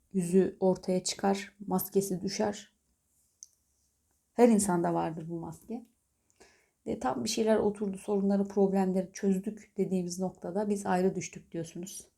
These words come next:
Şu an kendinizi işe güce vermiş olabilirsiniz. Bu ilişkiye verdiğiniz emekten ziyade kafanızı dağıtmak adına.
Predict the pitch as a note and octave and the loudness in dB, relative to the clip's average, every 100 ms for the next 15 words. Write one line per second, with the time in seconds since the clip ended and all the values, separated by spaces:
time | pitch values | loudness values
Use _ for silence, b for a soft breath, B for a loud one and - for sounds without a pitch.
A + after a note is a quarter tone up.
0 | _ _ _ _ _ _ _ _ _ _ | _ _ _ _ _ _ _ _ _ _
1 | _ _ _ _ - A#3 A3 A3 A3+ G#3 | _ _ _ _ -8 2 4 4 2 2
2 | G#3 G3+ G#3 A3 G3 G3 G3 F#3+ F#3 G3 | 2 2 0 0 0 4 4 6 2 0
3 | F#3+ F3+ F#3 F#3+ - F3+ F#3 - - _ | -2 -2 -2 -2 -4 -6 -10 -12 -16 _
4 | _ _ _ _ _ _ _ _ _ _ | _ _ _ _ _ _ _ _ _ _
5 | _ _ _ - - b b b b b | _ _ _ -20 -20 b b b b b
6 | b b b _ _ _ _ _ _ _ | b b b _ _ _ _ _ _ _
7 | _ _ _ _ _ _ _ _ _ _ | _ _ _ _ _ _ _ _ _ _
8 | _ A#3 A3+ G3 - - G#3+ G3 G3 F#3 | _ -2 0 2 0 2 4 6 6 4
9 | F#3 F3+ F3+ F3+ F3 - F3+ E3+ E3+ F3 | 0 0 0 0 -2 -6 -4 -4 -4 -4
10 | F3 F#3 G3 F#3+ F#3+ F3 E3+ F3 E3+ - | -4 -8 -4 -4 -2 -4 -2 -2 -2 -8
11 | F#3 - E3 F3+ G3 | -8 -8 -6 -6 -6